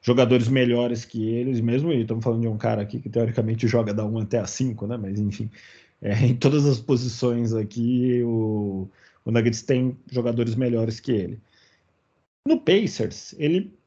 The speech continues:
deve ser titular. Acho que tem tudo pra ser titular. É,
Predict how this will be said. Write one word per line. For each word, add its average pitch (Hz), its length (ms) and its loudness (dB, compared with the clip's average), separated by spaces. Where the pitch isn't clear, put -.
deve 151 280 4
ser 123 120 -4
titular. 175 500 -4
Acho - 160 -20
que - 80 -20
tem 107 180 -12
tudo 101 160 -12
pra 101 120 -10
ser 110 120 -12
titular. - 440 -8
É, 117 540 -4